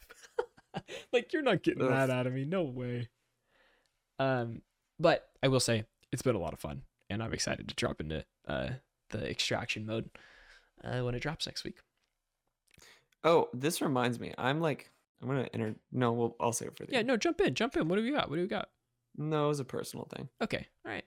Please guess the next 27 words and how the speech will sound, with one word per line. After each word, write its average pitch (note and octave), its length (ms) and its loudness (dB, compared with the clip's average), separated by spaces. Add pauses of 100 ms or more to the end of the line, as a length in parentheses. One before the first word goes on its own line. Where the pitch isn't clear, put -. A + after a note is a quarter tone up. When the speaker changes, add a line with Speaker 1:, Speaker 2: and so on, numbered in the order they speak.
(220)
Speaker 1:
Sounds F#3+ 240 -8
good. E3+ 180 -2 (380)
Speaker 2:
Yeah. - 200 -2 (720)
Speaker 1:
Um, F3 640 10 (160)
I'm D#3+ 80 4
gonna F3+ 80 6
start F3 180 4
the E3+ 60 4
clip, G3+ 320 4
and D3+ 120 2
then C#3 200 4
three D3 260 2
bullet C#3+ 220 4
points C#3+ 260 2
in, C#3+ 100 4
I'll C3 80 4
hand B2+ 220 4
it A#2+ 60 4
off A#2+ 140 4
to B2 80 2
you. A#2 140 4 (960)
Speaker 2:
Great. A#2 220 0 (240)
Speaker 1:
Cool. B2+ 240 2 (960)
And B2 720 6
here B2 540 -4 (180)
we A#2 320 -4 (120)
go. D2 260 -6